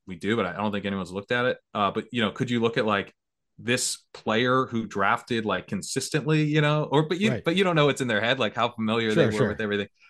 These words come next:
Speaker 1: But it
Speaker 2: Yeah.
Speaker 1: is kind of like, I think there probably is an edge to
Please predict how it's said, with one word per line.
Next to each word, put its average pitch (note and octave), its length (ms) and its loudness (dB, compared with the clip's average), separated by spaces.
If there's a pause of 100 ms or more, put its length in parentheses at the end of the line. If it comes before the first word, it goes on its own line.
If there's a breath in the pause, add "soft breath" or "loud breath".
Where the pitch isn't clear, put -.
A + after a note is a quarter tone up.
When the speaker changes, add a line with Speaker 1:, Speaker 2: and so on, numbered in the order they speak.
(120 soft breath)
Speaker 1:
But E3 120 6
it D#3 80 8
Speaker 2:
Yeah. F#3+ 80 8
Speaker 1:
is G#3 100 0
kind D#3 160 4
of C3+ 80 2
like, A2+ 260 2 (200)
I F#3 200 4
think A#2+ 400 -4 (280)
there D3 100 4
probably F3 420 2
is D3+ 120 2
an B2+ 180 -6
edge A2 560 -6 (480)
to A#2 560 -2